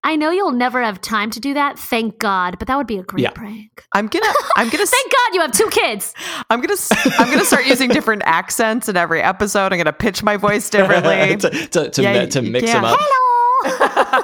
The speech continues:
Speaker 2: Quick, quick bit of trivia for, for the listeners. Six out of our last hundred episodes are completely synthesized. They're not
Speaker 3: <laughs>
Speaker 2: even us talking.
Speaker 3: It's not
Speaker 1: Which
Speaker 3: true.
Speaker 1: ones are they?
Speaker 3: <laughs>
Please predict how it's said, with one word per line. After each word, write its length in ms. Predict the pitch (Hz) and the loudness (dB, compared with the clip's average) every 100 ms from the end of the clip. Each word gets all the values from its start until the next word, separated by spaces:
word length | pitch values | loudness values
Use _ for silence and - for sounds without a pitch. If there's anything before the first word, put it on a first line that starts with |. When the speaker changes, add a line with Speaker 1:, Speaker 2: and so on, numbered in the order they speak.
| - | 0
Speaker 2:
Quick, 160 | 175 226 - 214 254 247 247 - - | 0 0 -2 -6 -8 -12 -18 -20 -12
quick 240 | - 190 - | -4 -4 -2
bit 140 | 180 | 0
of 80 | 151 | 0
trivia 420 | - 202 226 139 | -2 -2 0 -2
for, 340 | 113 127 113 107 | -2 -2 -2 -2
for 220 | - 120 | -2 -2
the 100 | 113 | 0
listeners. 540 | 120 196 131 110 104 - _ | -2 -2 -2 -2 -4 -8 _
Six 540 | - - - 202 214 - | -6 -2 -2 -2 -4 -4
out 200 | - 127 | -2 0
of 140 | 127 120 | 0 0
our 200 | 120 113 | 0 0
last 260 | 117 123 | 0 0
hundred 320 | 127 123 120 117 | -2 -2 -2 -2
episodes 560 | 123 147 - 165 156 - | -2 -4 -4 -4 -4 -4
are 100 | 117 | -6
completely 640 | - 113 - 139 127 123 | -4 -6 -4 -4 -2 -4
synthesized. 960 | 113 - 117 110 - 101 101 95 - - | -4 -4 -4 -4 -4 -6 -6 -10 -12 -6
They're 140 | 113 | -4
not 380 | 110 110 110 - 120 | 0 0 -2 -6 -14
Speaker 3:
<laughs> 100 | - | -6
Speaker 2:
even 300 | 127 110 107 | -4 -2 -4
us 240 | 104 104 | -4 -6
talking. 380 | - 104 - - 208 | -6 -6 -6 -12 -14
Speaker 3:
It's 140 | - | -8
not 180 | 147 143 | -6 -2
Speaker 1:
Which 200 | 277 - | -2 -2
Speaker 3:
true. 100 | - | -2
Speaker 1:
ones 260 | 208 233 247 | -2 -4 -4
are 200 | 269 311 - | 0 0 2
they? 80 | |
Speaker 3:
<laughs> 140 | 254 | 0